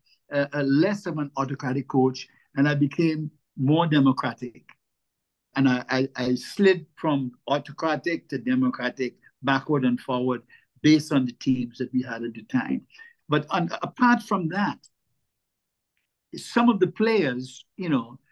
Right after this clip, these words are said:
uh, uh, you know, one of them was, it was in med school. And before he went to med school, he was married and had about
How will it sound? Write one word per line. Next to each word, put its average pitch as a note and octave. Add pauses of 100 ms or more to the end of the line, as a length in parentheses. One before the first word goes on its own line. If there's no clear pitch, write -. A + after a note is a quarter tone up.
(220)
uh, C3+ (640)
uh, D#3 (180)
you E3+
know, B2+ (320)
one E3
of D#3
them E3+
was, D#3+
it C#3+
was C3
in C3+
med E3+
school. B2 (460)
And C#3+
before D#3
he E3
went D3+
to C#3+
med D3+
school, C#3
he D#3
was C3
married C3
and C3
had B2+
about A2+